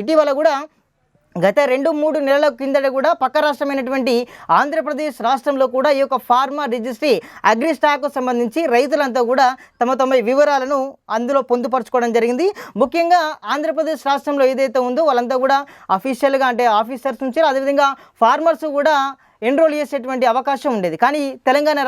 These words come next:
రాష్ట్రంలో ప్రజెంట్ అయితే మనకు కేవలం వ్యవసాయ శాఖకు తరపున అగ్రికల్చర్ ఆఫీసర్, అదేవిధంగా అగ్రికల్చర్ ఎక్స్‌టెన్షన్ ఆఫీసర్లు, ముఖ్యంగా అయితే అగ్రికల్చర్ ఎక్స్‌టెన్షన్ ఆఫీసర్కు ఈ యొక్క ఆప్షన్ అయితే ఇవ్వడం జరిగింది. కేవలం మళ్ళీ ఏ రైతులకు కూడా ఇది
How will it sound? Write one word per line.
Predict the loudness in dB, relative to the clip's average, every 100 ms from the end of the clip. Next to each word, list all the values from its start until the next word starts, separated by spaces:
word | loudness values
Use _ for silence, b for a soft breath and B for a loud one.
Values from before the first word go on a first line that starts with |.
| 0
రాష్ట్రంలో | -2 -2 0 0 b b b
ప్రజెంట్ | 0 2 0 2 0
అయితే | 0 -2 -2 -6
మనకు | -6 -2 0
కేవలం | 2 0 -2 -4
వ్యవసాయ | -2 0 2 0 0
శాఖకు | -4 -4 -2
తరపున | -2 0 2 2 0 b b b _ 0
అగ్రికల్చర్ | 2 2 0 2 0
ఆఫీసర్, | -2 -6 -2 0 0
అదేవిధంగా | -4 -4 0 2 0 0
అగ్రికల్చర్ | -6 -2 -2 -2 -2 -4
ఎక్స్‌టెన్షన్ | -2 -2 0 -2 -2
ఆఫీసర్లు, | -4 -2 -2 -2 -2
ముఖ్యంగా | 0 2 2
అయితే | 2 0 -2 B 0
అగ్రికల్చర్ | 0 2 0 2 0 0
ఎక్స్‌టెన్షన్ | 0 -4 -2 0 -2
ఆఫీసర్కు | -2 -2 0 2 0 0 B B 2
ఈ |
యొక్క | 2 2 2 0 _ _ -2 -2
ఆప్షన్ | 0 -4 -2
అయితే | -2
ఇవ్వడం | 0 0 -2
జరిగింది. | -4 -4 -4 -6 0
కేవలం | 2 2 2 0
మళ్ళీ | 2 0 -4 b 0 4
ఏ | 4
రైతులకు | 0 -4 -4 -2
కూడా | 2 2 0 -8
ఇది | -4